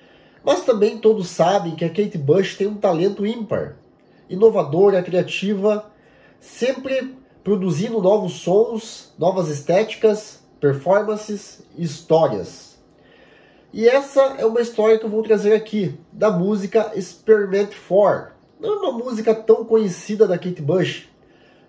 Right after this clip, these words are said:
Ela foi lançada no álbum The Holy History, de mil novecentos e oitenta e seis. E ela mistura uma série de elementos, tanto da ficção científica quanto do terror.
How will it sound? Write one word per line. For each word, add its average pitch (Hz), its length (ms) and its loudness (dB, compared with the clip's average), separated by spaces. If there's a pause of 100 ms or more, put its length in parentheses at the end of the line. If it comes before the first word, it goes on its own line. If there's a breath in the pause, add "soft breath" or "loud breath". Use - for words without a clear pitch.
Ela 208 180 0
foi 247 140 0
lançada 233 480 0
no 226 160 0
álbum 208 380 2 (180)
The 151 80 0
Holy 214 420 2
History, 110 640 -6
de 147 140 -6
mil 262 280 -6
novecentos 220 960 0
e 214 60 2
oitenta 214 320 0
e 208 100 -2
seis. - 640 -6 (800 soft breath)
E 220 120 0
ela 262 220 4
mistura 247 640 0
uma - 160 -6
série 220 480 -2
de 220 80 -4
elementos, 208 1000 0 (640 soft breath)
tanto 240 280 4
da 202 120 4
ficção 214 520 0
científica 226 880 -4 (140)
quanto 233 400 2
do 240 160 -12
terror. 196 640 2